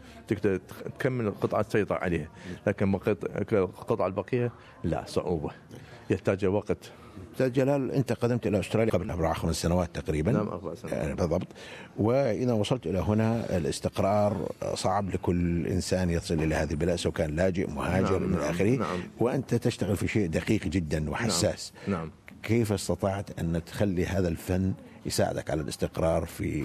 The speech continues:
Speaker 2: أستراليا؟
Speaker 1: والله حقيقة واجهت، يعني، أول ما وصولي هنا واجهت، وثلاثة أشهر إنه تواجهت في عملية سويت لوضعي الصحي،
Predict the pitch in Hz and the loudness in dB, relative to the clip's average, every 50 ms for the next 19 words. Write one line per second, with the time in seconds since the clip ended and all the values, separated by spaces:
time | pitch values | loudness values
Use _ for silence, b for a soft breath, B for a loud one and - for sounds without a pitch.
0 | - - - - - - 82 67 123 120 113 107 98 104 110 104 - 120 104 113 | -4 -4 -4 -4 0 0 0 2 2 2 2 2 0 0 0 0 0 0 2 2
1 | 107 113 104 104 104 113 113 - 143 117 101 101 95 90 - 98 87 92 95 90 | 2 2 4 4 4 2 4 4 2 2 2 2 0 2 2 2 2 4 4 4
2 | 92 95 95 95 92 92 90 87 87 87 90 87 - - 101 92 87 90 92 90 | 4 4 4 4 4 4 2 4 2 2 0 0 2 2 4 4 4 2 2 2
3 | 87 87 87 87 85 98 87 90 90 82 92 85 85 82 80 - 92 92 - - | 2 2 2 2 2 2 2 2 2 2 4 4 4 2 2 2 0 0 0 -2
4 | 92 87 - 87 82 - - - 95 90 87 85 85 82 82 - 92 85 82 87 | -4 0 2 0 0 0 -2 -2 0 2 2 2 2 2 2 2 2 2 2 2
5 | 90 85 87 - - - 90 85 85 - - - - 87 87 85 85 87 87 80 | 0 0 -2 -4 -2 0 0 0 0 -2 -2 0 2 2 4 4 4 2 2 2
6 | 80 - - 82 82 85 92 95 - - 85 80 85 80 65 62 62 - - 85 | 0 2 2 2 4 4 2 2 2 0 2 2 2 2 0 -4 -6 -6 -10 -10
7 | 76 - - 113 139 | -8 -4 -2 -4 -4